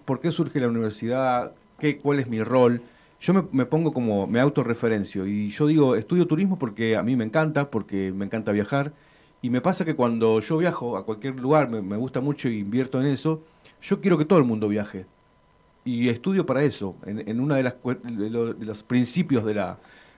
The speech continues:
del turismo, dice que el turismo tiene que ser una base para, inclusive para mejorar la economía de los,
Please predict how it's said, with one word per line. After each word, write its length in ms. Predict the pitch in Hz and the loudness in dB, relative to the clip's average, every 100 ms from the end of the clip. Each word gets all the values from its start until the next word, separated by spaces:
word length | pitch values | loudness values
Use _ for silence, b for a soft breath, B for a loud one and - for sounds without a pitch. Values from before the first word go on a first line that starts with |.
| b | b
del 180 | 120 117 | -2 2
turismo, 580 | 139 170 170 147 120 107 | 2 2 2 4 4 2
dice 260 | 120 127 | -2 -4
que 100 | 107 | -4
el 80 | 101 | -6
turismo 260 | 131 143 117 | -4 -6 -4
tiene 160 | 104 | -6
que 100 | 101 | -6
ser 220 | - 113 104 | -4 -4 -4
una 180 | 101 101 | -4 -2
base 300 | 123 - 110 | -2 -2 -6
para, 380 | 85 87 82 82 | -8 -8 -8 -10
inclusive 380 | - - 131 | -12 -2 -2
para 280 | 101 85 78 | -2 -6 -10
mejorar 300 | 90 92 101 107 | -10 -8 -6 -6
la 60 | |
economía 380 | 104 98 107 98 | -6 -6 -4 -6
de 60 | |
los, 80 | 90 | -8